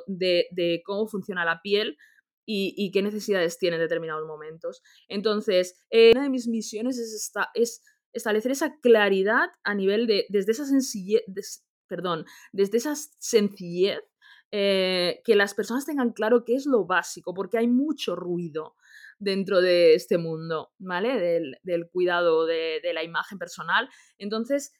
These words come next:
eh, que se queden con lo sencillo, que ahora lo comentaremos, esta pregunta que me has dicho, que me voy por los cerros de Úbeda, pero me,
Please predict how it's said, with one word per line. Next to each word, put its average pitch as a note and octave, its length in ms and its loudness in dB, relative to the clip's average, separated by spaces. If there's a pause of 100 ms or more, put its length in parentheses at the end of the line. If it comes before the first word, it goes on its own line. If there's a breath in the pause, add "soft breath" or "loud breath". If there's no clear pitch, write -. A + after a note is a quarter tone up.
(120)
eh, G#3 400 2
que A#3 80 2
se G#3 180 -4
queden C#4 380 4
con A3 220 0
lo G3 80 2
sencillo, A3 680 -6
que F3 320 0
ahora D#3+ 220 -4
lo F3 120 0
comentaremos, D#3+ 580 -6
esta G#3 180 -14
pregunta D#3+ 280 -10
que D#3+ 80 -16
me D#3 120 -14
has E3 80 -18
dicho, F3+ 200 -12
que F3 80 -10
me D#3+ 120 -14
voy D#3+ 140 -8
por D#3+ 180 -12
los - 120 -20
cerros E3 280 -18
de D#3 60 -16
Úbeda, F3 280 -8 (420 loud breath)
pero G#3 640 4
me, G3+ 280 -4